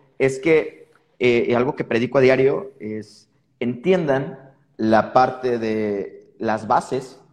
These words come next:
o sea, la fisiología, la neurofisiología, la neuroanatomía,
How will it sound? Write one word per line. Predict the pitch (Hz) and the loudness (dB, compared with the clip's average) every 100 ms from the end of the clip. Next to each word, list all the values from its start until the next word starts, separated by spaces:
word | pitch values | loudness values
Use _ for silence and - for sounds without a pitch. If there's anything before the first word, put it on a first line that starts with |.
| _ _ | _ _
o | - 95 | -14 -12
sea, | - 107 101 101 98 - - _ _ _ _ _ _ _ _ - _ - - - | -6 -2 0 0 -4 -10 -20 _ _ _ _ _ _ _ _ -20 _ -20 -20 -8
la | 131 123 | 2 2
fisiología, | 123 127 123 120 - 131 120 - | 2 -2 -4 -4 -2 -2 -2 -4
la | 110 | -4
neurofisiología, | 107 107 98 - 107 107 - 117 101 - | -4 -4 -8 -12 -8 -8 -2 0 0 -2
la | 104 | -4
neuroanatomía, | 101 104 101 101 104 107 113 | -2 0 0 -2 -2 0 2